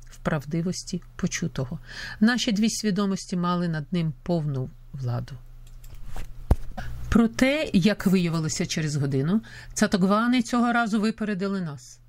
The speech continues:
Жорж Рібо зробив заяву агентству United Press, у якій звинувачував мене і Райха у вбивстві і зловживанні довір'ям людей. Ось уривок з цієї заяви. «Місяць тому до мене підійшов Вінсент Джоберті, асистент Зігмунда Флейшмана,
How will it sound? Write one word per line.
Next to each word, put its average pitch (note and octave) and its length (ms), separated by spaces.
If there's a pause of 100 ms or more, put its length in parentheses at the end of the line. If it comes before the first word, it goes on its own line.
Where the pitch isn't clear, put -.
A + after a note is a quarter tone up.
(120)
Жорж A3+ 360
Рібо A3+ 280
зробив G3 400
заяву F3+ 300
агентству E3+ 640
United D#3+ 500 (120)
Press, C#3 400 (640)
у A#3 40
якій B3+ 360
звинувачував A#3 640
мене G#3 300
і F3+ 120
Райха D#3 420
у A3 120
вбивстві D3 580
і G3+ 80
зловживанні F3+ 580
довір'ям D#3 480
людей. D#3 340 (300)
Ось C4 220
уривок G3+ 340
з - 20
цієї D3 260
заяви. C#3 360 (480)
«Місяць C4 380
тому A3 260
до G3+ 120
мене A3 240
підійшов G3+ 520
Вінсент G3 480
Джоберті, E3 480 (260)
асистент F3+ 520
Зігмунда E3 460
Флейшмана, D3 600